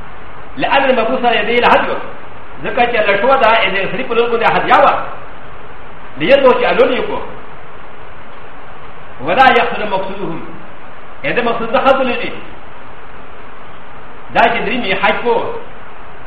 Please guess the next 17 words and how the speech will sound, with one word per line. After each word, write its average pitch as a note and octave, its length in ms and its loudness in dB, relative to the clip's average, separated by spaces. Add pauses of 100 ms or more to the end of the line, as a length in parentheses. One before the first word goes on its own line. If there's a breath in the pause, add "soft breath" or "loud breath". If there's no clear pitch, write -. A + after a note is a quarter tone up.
(600)
څه A3+ 80 0
به A#3+ 80 6
عمل G#3+ 280 4
شو A3 120 -4
که D4+ 80 -2
نه؟ - 100 2 (880)
ا، F3+ 80 4 (680)
څه A#3 60 2
به B3+ 100 2 (380)
عمل G#3 240 -2
شو C4+ 60 2
وي؟ D4+ 220 4 (1200)
ا، D3+ 80 -2
پسه B3+ 240 -4
چې A#3 60 -2
کومه A3 220 -2
پیدا F#3+ 280 2